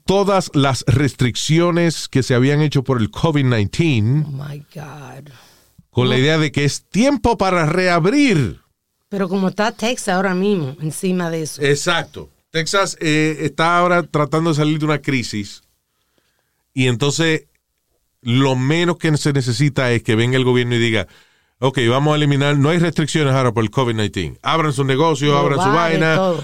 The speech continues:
Speaker 1: abran los bares, abran los cines, abran lo que le dé la gana."
Speaker 2: Pense.
Speaker 1: Why they care? They're trying to kill people.
Speaker 2: Yeah.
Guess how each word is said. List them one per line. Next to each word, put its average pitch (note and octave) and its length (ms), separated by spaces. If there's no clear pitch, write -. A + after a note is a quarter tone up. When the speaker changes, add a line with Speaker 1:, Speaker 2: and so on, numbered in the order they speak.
Speaker 1:
abran C3+ 260
los C3 120
bares, D#3+ 320
abran C#3+ 220
los B2+ 120
cines, D#3 240
abran D3+ 200
lo C#3+ 100
que C#3 80
le C3 80
dé C#3 80
la C3+ 100
gana." F#2+ 360
Speaker 2:
Pense. B3+ 180
Speaker 1:
Why F#3 80
they F#3 140
care? B3 160
They're G#3+ 140
trying B3+ 220
to B3+ 100
kill A3+ 240
people. D4+ 440
Speaker 2:
Yeah. - 360